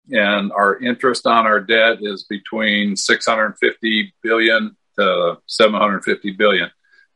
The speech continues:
And so these are the things that they should be focusing on instead of the nonsense they do. Uh, but they'll go back to their hearings on all these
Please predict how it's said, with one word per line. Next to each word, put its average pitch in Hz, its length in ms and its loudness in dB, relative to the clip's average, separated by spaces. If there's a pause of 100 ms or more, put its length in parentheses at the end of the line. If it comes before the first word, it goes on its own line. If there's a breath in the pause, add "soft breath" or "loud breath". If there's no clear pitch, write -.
And 127 180 2
so 120 280 4 (280)
these 175 300 0
are - 60 2
the 131 120 -2
things 135 240 2
that 120 140 0
they 107 100 2
should 104 160 -4
be 98 160 -8
focusing 190 500 0
on - 300 -2 (380)
instead 120 300 2
of 110 120 -2
the 110 60 -2
nonsense 113 600 0
they 110 140 2
do. 151 360 -2 (360)
Uh, 107 300 2
but 107 260 0
they'll 131 180 4
go 131 180 2
back 127 320 2
to 131 80 -6
their 131 180 2
hearings 117 480 0
on 107 180 2
all 110 200 4
these 123 380 -2